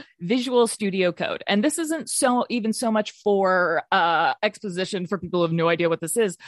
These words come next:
but I, what do you use it for? Because I feel as if I don't, I mean, and now with our whole, like, uh, or my own, uh, Git, uh,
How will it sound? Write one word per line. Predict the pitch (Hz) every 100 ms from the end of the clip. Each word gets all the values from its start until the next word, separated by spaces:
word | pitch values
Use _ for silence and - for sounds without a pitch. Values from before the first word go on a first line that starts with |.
| - -
but | 214 - -
I, | 226 269 -
what | 220 370
do | 494 494 359 240
you | 254 269
use | 190 175 165 202 196 160 -
it | 170 - - _
for? | 165 - - -
Because | 240 262 233
I | - 262 302 320 339 339 - -
feel | 254 277 302 302
as | 269 247 208
if | 240 226
I | 202 185 -
don't, | 226 220 226 220
I | 226
mean, | 247 240 -
and | 220 220
now | 233 233 233 233 190
with | 208 208
our | 208 202 190
whole, | 214 214 196 190 185
like, | 190 180 175 -
uh, | 185
or | - 190
my | 180 -
own, | 196 202 196 196 -
uh, | 185 185 - 165 160
Git, | 220 208 -
uh, | -